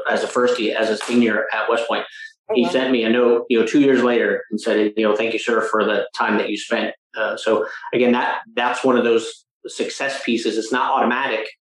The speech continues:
Speaker 1: uh, but you see, you see that later, uh, where, hey, this, this, this had that impact,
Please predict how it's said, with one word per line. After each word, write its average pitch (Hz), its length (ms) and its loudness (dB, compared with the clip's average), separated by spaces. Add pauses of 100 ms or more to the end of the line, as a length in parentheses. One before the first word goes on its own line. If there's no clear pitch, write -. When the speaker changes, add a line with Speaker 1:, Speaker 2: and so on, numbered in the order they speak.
(440)
Speaker 1:
uh, 110 180 -4
but 120 140 0
you 110 100 -4
see, 120 680 -2 (300)
you 113 100 -2
see 123 260 0
that 113 240 0
later, 110 520 0 (140)
uh, 104 480 -2
where, 104 460 0 (120)
hey, 113 280 2 (100)
this, - 360 -4 (220)
this, - 280 0
this 131 180 2
had 120 300 -2
that 113 240 -2
impact, 113 560 -2